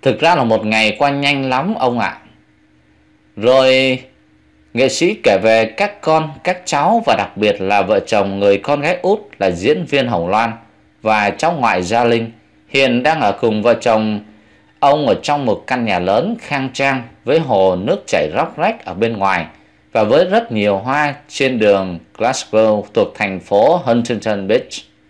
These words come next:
Ngoài Hồng Loan, vợ chồng ông còn có hai người con trai khác cũng đang sống tại Mỹ. Còn người con gái lớn hiện vẫn sống ở Việt Nam.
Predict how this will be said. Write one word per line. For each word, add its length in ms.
Ngoài 180
Hồng 240
Loan, 280
vợ 120
chồng 240
ông 260
còn 240
có 140
hai 180
người 240
con 320
trai 220
khác 380
cũng 220
đang 220
sống 380
tại 200
Mỹ. 200
Còn 280
người 140
con 200
gái 160
lớn 320
hiện 300
vẫn 180
sống 320
ở 100
Việt 220
Nam. 220